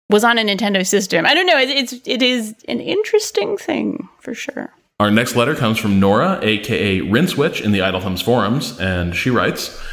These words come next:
Speaker 2: "The letter in your early accessification episode about women in strategy gaming communities really struck a chord with me and inspired me to write in with some of my personal experiences of, well,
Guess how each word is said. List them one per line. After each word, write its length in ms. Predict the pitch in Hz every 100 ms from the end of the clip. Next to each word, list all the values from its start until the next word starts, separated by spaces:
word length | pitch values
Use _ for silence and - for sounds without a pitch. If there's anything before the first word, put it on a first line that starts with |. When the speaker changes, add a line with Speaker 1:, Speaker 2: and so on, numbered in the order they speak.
| - - - _ _ _
Speaker 2:
"The 80 | -
letter 300 | 113 139 240
in 80 | 214
your 120 | 131
early 280 | 123 151 165
accessification 800 | 113 - 156 135 117 139 139 123
episode 340 | 90 87 95 107
about 200 | 101 104
women 240 | 110 110
in 80 | 98
strategy 400 | - 120 117 98
gaming 240 | 95 92
communities 520 | 92 87 87 90 90
really 360 | - 113 156 196
struck 240 | - 131
a 60 | 110
chord 280 | - 143 123
with 140 | 98
me 200 | 90 87
and 140 | 80 98
inspired 380 | 104 175 190
me 120 | 127 110
to 100 | 117
write 340 | 98 92 92
in 240 | 95 92 87
with 80 |
some 180 | 92 139
of 140 | 135 104
my 160 | 95
personal 420 | - 135 135 131 101
experiences 600 | - 92 87 87 92 90
of, 380 | 92 90 -
well, 580 | 90 82 90 117 117 -